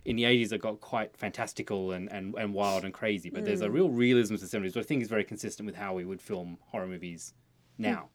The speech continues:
Speaker 2: Mm.
Speaker 1: So it
Speaker 2: Mm.
Speaker 1: almost feels contemporary in that sense, other than it's, you know, it's Gregory Peck, so you're like, "Okay, this is an old movie." <laughs> Um,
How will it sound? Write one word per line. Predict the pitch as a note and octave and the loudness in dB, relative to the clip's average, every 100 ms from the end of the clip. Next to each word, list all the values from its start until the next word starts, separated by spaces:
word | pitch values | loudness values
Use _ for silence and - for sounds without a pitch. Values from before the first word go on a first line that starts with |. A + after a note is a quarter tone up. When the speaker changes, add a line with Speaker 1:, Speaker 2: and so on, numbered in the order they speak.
| _ - | _ -2
Speaker 2:
Mm. | |
Speaker 1:
So | A3+ | 4
it | C3+ | 6
Speaker 2:
Mm. | |
Speaker 1:
almost | G3 F3+ - | 6 4 2
feels | - - D#3 C#3+ C#3 A#2+ A2+ G#2 - _ - | -4 0 2 6 6 6 4 -2 -6 _ -6
contemporary | - B2 C3+ A#2+ A2+ G2+ | -2 -2 -2 0 2 4
in | G2 | 4
that | A2 - | 0 -2
sense, | F#2+ F#2 | -6 -6
other | F#2+ F3+ | -4 -4
than | F3+ F#3 | -4 -6
it's, | - - | -10 -12
you | |
know, | E2+ | -12
it's | F2 | -12
Gregory | - F#2 F#2+ | -10 -8 -8
Peck, | - - - | -6 -6 -8
so | - | -14
you're | F2+ | -14
like, | - | -12
"Okay, | F#2+ - | -12 -12
this | - | -14
is | E2+ | -16
an | E2 - | -10 -4
old | G2 - | -4 -4
movie." | - - - - | -6 -6 -6 -4
<laughs> | - G3 E3+ - - - | 0 2 0 -4 -16 -8
Um, | D3 D3 C#3 C#3 | -2 0 0 -4